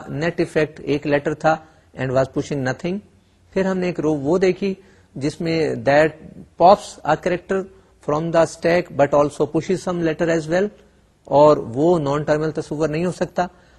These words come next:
ہم نے پھر اس قسم کی رو کی انفارمیشن کو ہم نے concatenate کر دیا، آ، sequence of other non-terminal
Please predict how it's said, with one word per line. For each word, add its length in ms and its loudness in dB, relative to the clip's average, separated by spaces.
ہم 100 -4
نے 180 -2
پھر 300 -2
اس 240 -8
قسم 360 -4
کی 260 -4
رو 200 4
کی 260 -2
انفارمیشن 640 -4
کو 300 0
ہم 100 -8
نے 120 -4
concatenate 600 0
کر 120 6
دیا، 320 0
آ، 220 4
sequence 840 -2
of 120 6
other 280 4
non-terminal 840 0